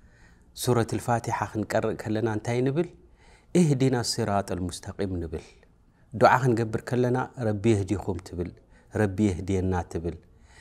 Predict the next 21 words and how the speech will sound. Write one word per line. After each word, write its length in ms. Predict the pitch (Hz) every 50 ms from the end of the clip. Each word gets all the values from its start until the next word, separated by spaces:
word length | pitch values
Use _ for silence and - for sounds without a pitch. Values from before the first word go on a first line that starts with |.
| - - - _ -
እንታይ 240 | - - 151 151 143
ማለት 380 | 131 123 123 120 127 135 131
እዩ? 120 | - 175 185 - - - - - - - - _
ኣብ 120 | - 123 127
ሂዳያ 360 | 131 139 156 139 170 175 180 165
ኢኻ 160 | 131 123 - - 131
ዘለኻ፣ 360 | 120 117 127 113 113 113 107 - 113 113 117 - - - _ _ _ _
ኣብ 120 | 95 95 95
ኢስላም 380 | 98 104 - - 143 143 135 135
ኢኻ 140 | 123 - - 120 113
ደለኻ፣ 340 | 113 110 110 110 110 - - 107 113 117 - _
ኣብ 140 | - - 98 -
ኢማን 340 | - - 117 131 143 139 127
ኢኻ 140 | 120 110 - - 117
ደለኻ፣ 320 | 117 123 131 143 151 147 - 180 196 - - - - - - - - _ -
ላኪን 440 | 110 120 131 135 135 - 170 165 165 -
ኣላሁማ 580 | 139 117 113 117 127 147 143 110 101 113 113 110 110 98
ሰቢትና 560 | - - 107 92 92 95 120 117 - 95 101 101 92
ማለት 340 | 82 80 76 73 73 - -
እዩ። 140 | - - - - - _ _ _ _ _ _ - _ - _ _ _ - - - - - - - - - - - - - _ _ -
እ፣ 120 | 127 120